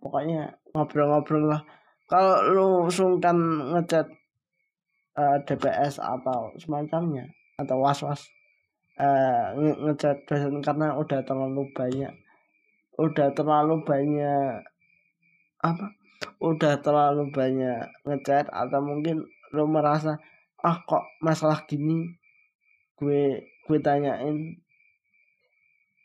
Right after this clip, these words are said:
Itu, eh, menurut gue, kalau lo,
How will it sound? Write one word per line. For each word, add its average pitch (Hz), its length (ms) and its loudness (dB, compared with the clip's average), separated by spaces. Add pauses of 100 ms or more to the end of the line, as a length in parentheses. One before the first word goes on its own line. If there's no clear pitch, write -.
Itu, 208 480 -2 (1500)
eh, 160 420 4
menurut 170 560 2
gue, 175 480 -2 (420)
kalau 165 320 4
lo, 160 280 2